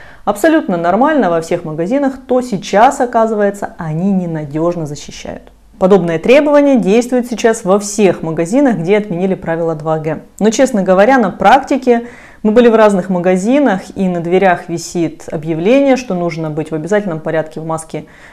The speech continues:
F F P два, но мы пришли в обычных медицинских масках,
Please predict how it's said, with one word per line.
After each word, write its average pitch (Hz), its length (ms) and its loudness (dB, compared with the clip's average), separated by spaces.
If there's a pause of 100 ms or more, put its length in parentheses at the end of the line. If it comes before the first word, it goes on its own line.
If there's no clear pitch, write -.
F 175 120 -6
F 190 120 -2
P 180 160 -4
два, 226 540 2
но 214 140 0
мы 262 140 4
пришли 277 400 -2
в 233 60 2
обычных 208 600 -2
медицинских 277 640 -4
масках, 254 420 0